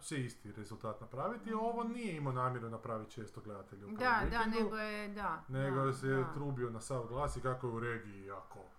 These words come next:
Speaker 1: dobro primljen, ništa,
Speaker 2: Mm.
Speaker 1: nigdje ništa.
Speaker 2: Nije primljen.
Speaker 1: Pa mislim, vjerovatno su na nekoj posebnoj
Speaker 2: Da.
Speaker 1: projekciji kad
Speaker 2: Da.
Speaker 1: su ga ljudi tapšali i govorili: „Super ti je film, Jozo.”
Speaker 2: A to je
Speaker 1: Dobro.
Speaker 2: pisao on isto, taj Lornjak.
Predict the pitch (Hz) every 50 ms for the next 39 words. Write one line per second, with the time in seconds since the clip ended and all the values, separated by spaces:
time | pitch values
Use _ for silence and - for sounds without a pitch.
0 | - - - - 110 113 110 - 104 98 - 123 127 156 185 190 190 185 175 170
1 | 160 160 160 156 147 123 - 208 208 208 208 208 208 202 190 185 175 - - -
2 | 107 104 - - - - - - - - - - 220 233 214 180 - - 175 165
3 | 160 160 165 - - - - - - - - - - - 277 294 277 254 185 131
4 | - 120 110 104 101 92 107 117 117 123 135 143 147 139 135 127 127 131 - 131
5 | 127 123 127 127 131 131 117 - 127 - - 185 170 165 - - 113 120 127 120
6 | - - 117 113 110 110 104 101 196 190 127 117 113 113 110 113 110 104 - -
7 | 101 95 - - - - - - - - - - - - 110 110 110 107 104 101
8 | 104 104 - - 101 - 127 131 - - - - - - - - - - - 87
9 | - - - - - - - - - - - - - - - - - - - -
10 | - - - - - 277 - 269 262 247 254 - 254 262 254 - 277 254 240 226
11 | 214 196 180 - - 170 - 175 175 170 165 160 156 156 156 156 147 - -